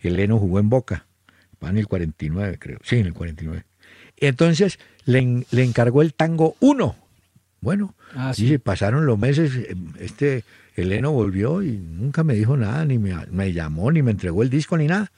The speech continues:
Speaker 1: Pero me tocó un partido Botafogo Bonsuceso, y él estaba jugando. Y yo fui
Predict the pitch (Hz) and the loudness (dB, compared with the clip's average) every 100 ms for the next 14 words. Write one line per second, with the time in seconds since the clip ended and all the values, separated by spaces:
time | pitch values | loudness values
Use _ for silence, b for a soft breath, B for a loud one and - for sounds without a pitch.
0 | B B B B _ _ 147 147 139 156 | B B B B _ _ 4 4 2 0
1 | 196 196 196 170 190 185 160 151 - 127 | 2 2 0 2 4 4 4 2 2 0
2 | - 165 165 151 131 107 - 107 147 139 | 2 2 4 2 2 0 -2 0 2 0
3 | - - - b b b b b - 123 | -2 -12 -18 b b b b b -4 2
4 | 123 139 131 - 104 98 92 73 65 50 | 4 4 2 0 0 0 -2 -6 -8 -12
5 | - - _ _ _ _ b b b b | -16 -20 _ _ _ _ b b b b
6 | b - 92 98 107 120 127 | b -4 0 0 2 2 2